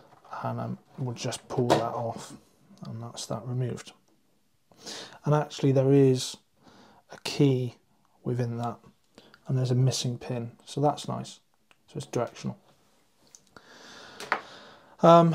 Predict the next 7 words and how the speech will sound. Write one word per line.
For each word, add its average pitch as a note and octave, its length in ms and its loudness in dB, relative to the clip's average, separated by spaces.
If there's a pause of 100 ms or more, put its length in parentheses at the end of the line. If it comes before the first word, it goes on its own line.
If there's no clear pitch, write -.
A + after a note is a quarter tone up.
(160)
when G3+ 120 6
it G#3 100 -2
comes G3 400 8
to E3 680 8 (880)
the D#3 100 6
actual C#3+ 440 4
clamshell, C#3 760 2